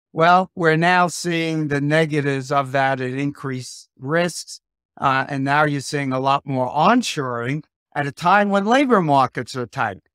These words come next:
So production costs are gonna be higher here. Uh, labor is gonna be tight. I think that's going to be the reverse side of de-,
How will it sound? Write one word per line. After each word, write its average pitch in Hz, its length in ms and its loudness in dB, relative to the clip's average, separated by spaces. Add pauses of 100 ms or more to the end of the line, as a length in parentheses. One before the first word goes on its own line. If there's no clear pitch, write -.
(140)
So 143 200 -4
production 185 720 -2
costs 160 500 2
are 139 160 -2
gonna 147 240 -6
be 139 160 -4
higher 156 520 0
here. 127 380 -4 (420)
Uh, 135 220 0
labor 196 460 2
is 143 160 -4
gonna 151 260 -2
be 127 200 -8
tight. 127 480 -4 (260)
I 156 180 2
think 165 320 -6
that's 156 340 0
going 143 380 -4
to 135 140 -6
be 131 400 -6
the 135 120 -6
reverse 139 520 -2
side 127 460 -2
of 120 240 -8
de-, 143 240 -4